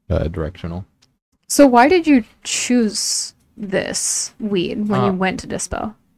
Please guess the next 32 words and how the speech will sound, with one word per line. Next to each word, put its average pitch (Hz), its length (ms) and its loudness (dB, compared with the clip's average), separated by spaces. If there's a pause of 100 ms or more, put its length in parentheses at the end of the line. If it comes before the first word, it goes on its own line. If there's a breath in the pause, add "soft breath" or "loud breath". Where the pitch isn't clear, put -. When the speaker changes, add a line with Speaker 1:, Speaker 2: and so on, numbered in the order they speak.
(320)
Speaker 1:
I 98 340 0
don't 101 480 -2 (100)
know 117 460 -4 (300)
what 113 480 -2 (580 loud breath)
got 82 300 -6
me, 87 300 -2 (140)
uh, 82 320 0
to - 240 -6 (100)
choose 92 240 -4
this 90 180 -4
one. 95 220 -6 (1700)
Speaker 2:
Something 254 420 2
had 190 280 -6
to - 80 -20
have. - 300 -20 (100)
When 285 200 8
did 330 160 4 (260)
Speaker 1:
I 131 80 0
think 175 200 4
Speaker 2:
wait, 330 120 10
Speaker 1:
it 226 40 8
was - 20 12
Speaker 2:
you 294 80 12
Speaker 1:
just 302 160 10
Speaker 2:
only 554 160 8
Speaker 1:
when 277 80 8
Speaker 2:
just 370 240 8
Speaker 1:
I 254 40 -2
Speaker 2:
went 269 340 4
to 277 80 2
Speaker 1:
w- 220 220 6
Speaker 2:
Dispo 165 760 -2